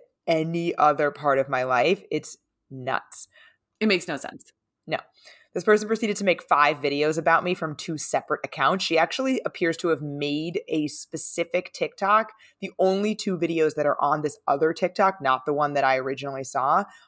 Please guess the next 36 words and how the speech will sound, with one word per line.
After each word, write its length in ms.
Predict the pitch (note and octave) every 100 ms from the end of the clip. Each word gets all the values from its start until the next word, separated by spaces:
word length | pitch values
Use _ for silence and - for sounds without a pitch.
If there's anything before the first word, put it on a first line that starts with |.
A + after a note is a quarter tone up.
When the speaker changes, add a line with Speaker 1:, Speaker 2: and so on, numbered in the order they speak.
| -
Speaker 1:
are 160 | D3
about 340 | C#3 B2+ A2+ -
me. 280 | A2+ - - _ _
Speaker 2:
Shut 440 | - - F#3+ F3+ -
up. 320 | D#3 C#3 - - _ _ _ _ _ _ _ _ _
Speaker 1:
Yeah. 260 | D#3 - - _ _ _ _ _
Speaker 2:
Unbelievable. 500 | G3 F3+ F3 D3+ -
Speaker 1:
Whatever. 400 | D3+ - C#2 -
I, 120 | C#3+ - _ _ _ _
yeah, 240 | C#3+ C#3 -
she's 200 | - D#3
gotten 180 | D#3 A#2+
enough 160 | B2+
airtime 340 | B2 A#2+ A2+ A2
as 100 | B2
it 80 |
is. 160 | - - -
But, 240 | G#3+ E3 - - _ _
so 140 | -
what 80 | D#3+
I 80 | C#3+
was 160 | D3 -
saying 380 | A3+ G#3 F3
is, 340 | D#3 C#3+ C#3 C3
is 300 | - D#3+ C3
that 540 | C#3 C3+ B2 B2+ - - _ _ _ _
I 100 | D3+
do 120 | G#3
put 180 | D4 F#3+
some 120 | F#3
effort 300 | D3 F#3 C4 - _ -
into 180 | E3 D#3+
going 220 | D3+ C#3+
on 100 | C#3
a 40 |
date, 220 | C3 C#3